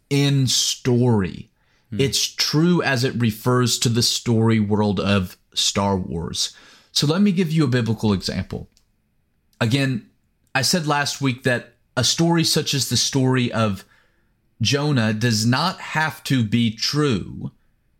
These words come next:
Speaker 1: for the theological purpose or the theological story of Scripture to stand. But yet, Jesus makes statements such as, "In the same way that Jonah was in the belly of a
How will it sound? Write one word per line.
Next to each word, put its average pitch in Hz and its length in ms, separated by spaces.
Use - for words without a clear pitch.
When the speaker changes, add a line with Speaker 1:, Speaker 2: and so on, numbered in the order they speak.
Speaker 1:
for 143 120
the 117 180
theological 139 960
purpose 113 540
or 98 80
the 101 100
theological 113 600
story 104 440
of 92 100
Scripture - 420
to 76 60
stand. - 580
But 220 320
yet, 104 480
Jesus 120 500
makes 113 280
statements 110 600
such - 380
as, 95 360
"In 120 120
the 117 100
same 139 500
way 107 340
that 123 360
Jonah 143 520
was 135 200
in 135 140
the 147 60
belly 123 420
of 135 160
a 123 400